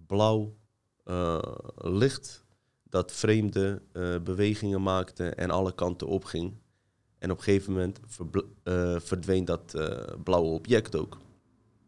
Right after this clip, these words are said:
Wat, dat is wat hij waarnam. Tegelijkertijd hebben ze een, eh, man geïnterviewd genaamd Gary Dillman. Dat is een andere getuige die eigenlijk een politieagent, eh, vroeger was,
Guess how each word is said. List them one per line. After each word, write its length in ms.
Wat, 280
dat 180
is 100
wat 120
hij 220
waarnam. 400
Tegelijkertijd 960
hebben 280
ze 120
een, 180
eh, 60
man 260
geïnterviewd 720
genaamd 400
Gary 320
Dillman. 540
Dat 120
is 60
een 140
andere 300
getuige 520
die 160
eigenlijk 280
een 140
politieagent, 640
eh, 460
vroeger 360
was, 320